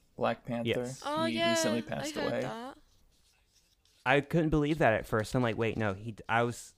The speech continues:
Speaker 2: I couldn't
Speaker 3: Yeah,
Speaker 2: believe
Speaker 3: like,
Speaker 2: that. It was so
Speaker 3: that was
Speaker 2: sad.
Speaker 3: mad.
Speaker 1: Yeah.
Speaker 2: And of colon
Speaker 1: I didn't even know
Speaker 2: cancer.
Speaker 1: that was going on with him.
Speaker 2: Nobody did.
Speaker 3: No, nor did I. He worked through it, didn't he?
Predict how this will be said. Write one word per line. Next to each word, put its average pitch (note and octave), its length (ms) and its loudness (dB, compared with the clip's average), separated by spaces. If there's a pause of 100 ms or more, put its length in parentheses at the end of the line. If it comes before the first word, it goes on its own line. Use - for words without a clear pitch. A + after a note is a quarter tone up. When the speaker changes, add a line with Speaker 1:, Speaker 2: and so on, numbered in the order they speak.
(100)
Speaker 2:
I - 60 -4
couldn't D#3+ 240 -6
Speaker 3:
Yeah, F#4+ 240 0
Speaker 2:
believe - 40 -8
Speaker 3:
like, - 140 -6
Speaker 2:
that. - 140 -14 (300)
It - 160 -18
was B2+ 120 -20
so C#3+ 100 -14
Speaker 3:
that - 0 -
was B2+ 80 -14
Speaker 2:
sad. B2 420 -6
Speaker 3:
mad. - 60 -8
Speaker 1:
Yeah. G#2 180 -6 (200)
Speaker 2:
And C#3+ 100 2
of C3+ 100 -6
colon C#3+ 300 -4
Speaker 1:
I C3 40 6
didn't D3 100 4
even A#2 120 4
know A#2 60 6
Speaker 2:
cancer. A2+ 120 4
Speaker 1:
that G#2+ 40 4
was G2 140 -2
going A2+ 180 0
on A#2 140 2
with A#2+ 160 -2
him. A2+ 80 2
Speaker 2:
Nobody D3+ 320 10
did. G#2+ 320 6 (200)
Speaker 3:
No, C4 140 -6
nor C#4+ 140 -4
did D4 140 -8
I. D4 120 4
He C#4+ 100 0
worked C4+ 340 0
through D#4 280 -2
it, G#3 160 2
didn't C#4+ 220 -6
he? G3 240 -8